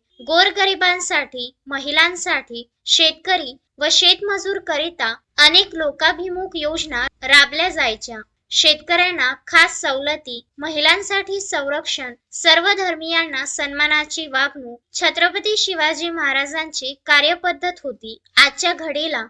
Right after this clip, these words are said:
शिवाजी महाराजांच्या विचाराने देशाचा कारभार चालवल्यास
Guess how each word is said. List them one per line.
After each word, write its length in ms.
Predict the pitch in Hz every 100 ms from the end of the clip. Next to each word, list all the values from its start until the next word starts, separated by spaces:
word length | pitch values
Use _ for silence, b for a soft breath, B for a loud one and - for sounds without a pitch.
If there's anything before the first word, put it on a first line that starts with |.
| _
शिवाजी 520 | - 330 330 320 381
महाराजांच्या 800 | 427 392 349 320 320 330 339 359
विचाराने 680 | 320 285 - 277 302 294 254
देशाचा 560 | 247 277 277 311 311 320
कारभार 520 | 320 262 262 285 285
चालवल्यास 840 | 285 269 247 269 311 247 - -